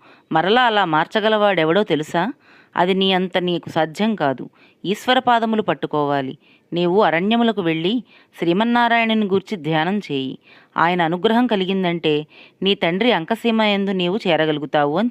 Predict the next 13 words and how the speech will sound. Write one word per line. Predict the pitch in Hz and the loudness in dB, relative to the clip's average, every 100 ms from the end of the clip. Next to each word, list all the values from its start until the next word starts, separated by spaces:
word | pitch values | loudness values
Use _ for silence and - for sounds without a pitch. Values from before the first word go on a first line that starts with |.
| 170 | -4
చెప్పింది. | 147 135 131 - - _ _ _ _ _ _ _ _ _ - | -6 -6 -8 -8 -12 _ _ _ _ _ _ _ _ _ -6
అప్పుడు | 170 202 | 0 0
పిల్లవాడైన | - 151 170 214 220 214 185 | 0 0 2 2 2 0 0
ధ్రువుడు, | 160 160 185 160 165 - _ - | -2 -2 -2 -2 -4 -12 _ -4
"అమ్మా, | 147 147 160 311 - _ - | 0 0 0 -2 -8 _ -2
అయితే | 160 175 269 | -2 2 0
ఇప్పుడు | 247 233 214 | 0 0 0
నేను | 202 185 | 0 2
బయలుదేరతాను. | 156 156 165 165 151 147 135 139 _ _ 160 | 2 2 0 -2 -2 -4 -4 -6 _ _ -10
విష్ణుమూర్తి | 151 220 233 254 233 | -6 -2 0 0 -2
గురించి | 196 190 180 220 | -2 -2 -2 -4
తపస్సు | 156 - - 247 180 | -4 -4 -6 -6 -4
చేస్తాను. | 143 - 143 131 | -4 -4 -4 -4